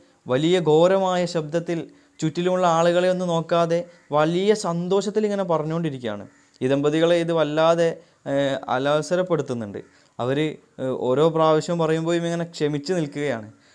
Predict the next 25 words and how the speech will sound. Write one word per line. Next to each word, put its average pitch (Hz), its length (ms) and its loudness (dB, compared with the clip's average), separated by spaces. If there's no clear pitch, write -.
ഒരുപാട് 220 600 2
ദൂരം 180 320 0
സഞ്ചരിക്കുന്നതിനനുസരിച്ച് 180 1200 -2
ഈ 147 40 -6
ചെറുപ്പക്കാരൻ 156 680 0
വ്യത്യസ്തങ്ങളായ 156 840 0
കാഴ്ചകൾ 147 640 0
കാണുമ്പോൾ 139 560 -2
അത് 139 100 -4
ഉറക്കെ 143 440 -2
ഇങ്ങനെ 165 380 -4
വലിയ 147 160 -2
സന്തോഷത്തിൽ 160 640 -4
പറയുന്നത് 151 480 -2
കണ്ട് 135 320 -4
ആ 131 60 0
പിതാവിനോട് 143 580 0
വളരെ 156 300 0
ദയനീയമായിട്ട് 180 840 -2
അവർ 147 160 -2
ചോദിച്ചു, 131 480 -6
"നിങ്ങൾക്ക് 220 320 -4
ഈ - 20 0
മകനെ 165 400 -2
ഒന്ന് 156 300 -4